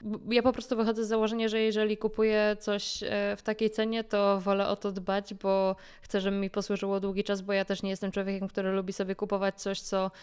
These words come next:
trzy miesiące, tak, tylko ja jak kupuję, to kupuję na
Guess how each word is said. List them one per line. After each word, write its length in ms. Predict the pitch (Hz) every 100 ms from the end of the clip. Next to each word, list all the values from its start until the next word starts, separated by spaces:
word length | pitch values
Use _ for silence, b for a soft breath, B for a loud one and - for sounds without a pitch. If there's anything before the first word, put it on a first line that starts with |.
| B B B
trzy 180 | - 214
miesiące, 500 | 208 208 190 180 170
tak, 220 | 180 -
tylko 220 | 180 185
ja 500 | 180 180 180 180 180
jak 200 | 180 175
kupuję, 400 | 196 - 196 196
to 140 | 196
kupuję 440 | 185 185 190 185 185
na 320 | 180 180 180